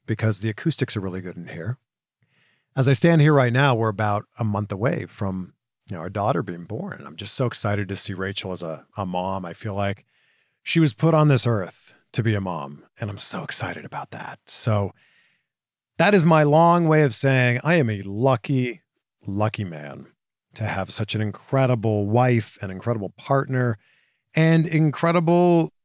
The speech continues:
mother to our daughter. So, yeah, super exciting. And, uh, there we go. Thank you for the personal question there. This is from my buddy Rich Graham,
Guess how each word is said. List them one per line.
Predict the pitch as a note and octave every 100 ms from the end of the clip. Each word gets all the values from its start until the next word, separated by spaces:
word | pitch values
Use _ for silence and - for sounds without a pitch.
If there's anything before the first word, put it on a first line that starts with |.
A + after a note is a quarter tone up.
| -
mother | C3 C#3 D#3 D#3+ D#3
to | - - D#3 D#3 D#3 D#3
our | - C#3 D#3 D3+ D3
daughter. | B2 B2 G3 - - _ _ _ _ _ _ -
So, | - - A2+ G#2+ G#2+ G2+ - _ _ _ _ -
yeah, | E2 - - -
super | - B2+
exciting. | G#2+ - F2+ F2 E2+ E2+
And, | F#2+ F2+ F2+
uh, | F#2 F2+ E2+ F2 _ _ _ _ -
there | C#3+
we | F#3 F#3+
go. | C3 D2+ - _ _ _ _ _ _ _ -
Thank | D#3 C#3+
you | D#3+
for | A#2
the |
personal | G#2+ - - - -
question | - - - - -
there. | - - - _ _ _ _
This | - E4+
is |
from | - E4 D4
my |
buddy | C4 C#4+ C#4 A3 - -
Rich | C#4+ B3
Graham, | - D#4 D#4 C3+